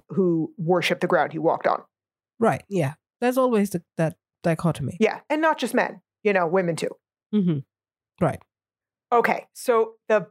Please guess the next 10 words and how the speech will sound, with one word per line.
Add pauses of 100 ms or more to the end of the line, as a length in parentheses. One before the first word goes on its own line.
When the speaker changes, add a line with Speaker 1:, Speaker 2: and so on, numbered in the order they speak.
Speaker 1:
big
thing
we
need
to
discuss
here (280)
is
something
called